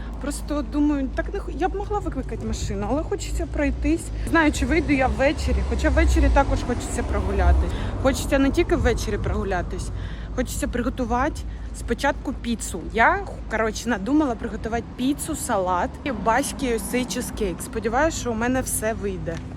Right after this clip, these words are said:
З Божою поміччю. Спо-, ну, спочатку все будемо вирішувати. Треба спочатку дійти. А я вже розказувала, що я прибирала,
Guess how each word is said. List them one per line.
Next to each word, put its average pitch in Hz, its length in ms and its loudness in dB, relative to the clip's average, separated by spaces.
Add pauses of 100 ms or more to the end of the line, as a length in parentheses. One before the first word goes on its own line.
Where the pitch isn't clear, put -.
(720)
З - 40 -6
Божою 302 440 4
поміччю. 240 720 0 (540)
Спо-, 247 320 -2
ну, 285 160 4
спочатку 262 840 0
все - 320 6
будемо 262 360 2
вирішувати. 277 560 0 (580)
Треба 294 240 4
спочатку 294 540 2
дійти. 220 480 2 (1500)
А 226 60 8
я 247 60 10
вже 269 140 2
розказувала, 381 580 2
що 269 160 -2
я 262 180 2 (320)
прибирала, 233 720 4